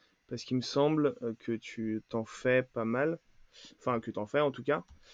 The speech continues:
et que c'est nécessaire aussi, parce que te, t'as pu nous le dire aussi que c'était, que c'était assez nécessaire dans ce sport. Est-ce que tu, euh, enfin, l'imagerie mentale est, est importante. Est-ce qu'il y a d'autres, d'autres choses que tu, que tu réalises,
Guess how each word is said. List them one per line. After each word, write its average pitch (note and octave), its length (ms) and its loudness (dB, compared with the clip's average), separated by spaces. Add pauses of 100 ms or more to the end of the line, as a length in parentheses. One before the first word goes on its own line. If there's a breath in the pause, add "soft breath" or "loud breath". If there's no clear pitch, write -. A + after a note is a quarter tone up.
(300 soft breath)
et B2+ 160 -2
que B2 80 -6
c'est C3 100 2
nécessaire B2+ 480 4
aussi, C3 220 -2
parce - 140 -8
que A#2+ 80 -2
te, A2 240 -4
t'as G2+ 160 -4
pu - 160 -8
nous A#2 80 0
le A2+ 80 -2
dire B2+ 240 0
aussi A2+ 220 -4
que - 60 -10
c'était, A2 300 -4
que - 80 -14
c'était A2+ 180 -4
assez A2 200 -2
nécessaire C3 360 0
dans B2 80 -2
ce A#2+ 140 -8
sport. - 400 0 (640)
Est-ce - 160 -6
que C#3 80 2
tu, C3+ 340 4
euh, A#2 400 6 (880)
enfin, B2 300 2 (300)
l'imagerie C#3 460 4
mentale C#3 360 6
est, A2 180 4
est A#2+ 140 0
importante. D3 640 0
Est-ce - 140 -10
qu'il D#3 120 2
y B2+ 60 6
a A#2 60 6
d'autres, C3 460 2
d'autres C3 240 0
choses C#3+ 180 0
que C3 100 -6
tu, B2 260 -8
que - 140 -6
tu C3 140 -4
réalises, C#3 480 2